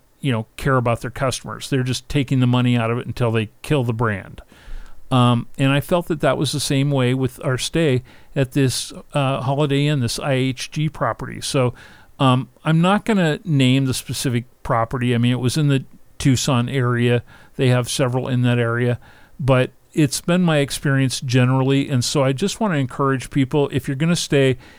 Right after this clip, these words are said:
in a Hilton, a Hyatt, uh, Sheraton, Holiday Inn, Renaissance, uh, Marriott, you know, any of these major hotel chains, check to see, again, if the property is actually owned by the chain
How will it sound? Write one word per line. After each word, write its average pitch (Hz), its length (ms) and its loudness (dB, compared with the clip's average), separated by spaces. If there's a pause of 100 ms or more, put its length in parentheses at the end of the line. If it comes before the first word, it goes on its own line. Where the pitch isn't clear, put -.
(160)
in 131 160 4
a 120 140 2
Hilton, 160 500 0
a - 120 -6
Hyatt, 147 520 0 (360)
uh, 117 300 0 (920)
Sheraton, 143 720 0
Holiday 151 580 0
Inn, 135 400 0
Renaissance, 147 800 0 (400)
uh, 120 240 2
Marriott, 143 760 2
you 151 80 2
know, 131 240 0
any 175 240 4
of 175 80 2
these 160 240 0
major 139 440 0
hotel 127 420 0
chains, 107 480 -4 (640)
check - 320 0
to 269 100 0
see, 175 420 0
again, 127 580 0
if 139 160 -2
the 135 80 -8
property 156 480 -2
is - 200 -4
actually 131 500 -4
owned 143 300 2
by 139 140 4
the 135 100 -6
chain 117 500 0